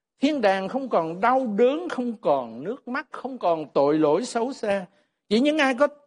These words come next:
tên trong sách sự sống mới được vào thiên đàng. Thiên đàng là hội thánh của Chúa. Và hội thánh của Chúa là cô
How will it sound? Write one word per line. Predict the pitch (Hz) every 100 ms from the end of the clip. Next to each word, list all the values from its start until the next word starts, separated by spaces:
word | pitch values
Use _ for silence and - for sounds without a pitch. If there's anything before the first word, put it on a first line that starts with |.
| -
tên | 269 294 294 285
trong | 277
sách | 233 381
sự | - 160
sống | 254 262
mới | 349
được | 185 160
vào | 165 151
thiên | - 240 220
đàng. | 180 131 110 _ _ _ -
Thiên | 214 196
đàng | 156 135 117
là | 107
hội | 104 101 -
thánh | 170 196 202
của | 135 101
Chúa. | 123 107 120 _ _ _ _ _
Và | 85
hội | 113
thánh | 120 214 233
của | 208
Chúa | 233 247
là | 285 -
cô | -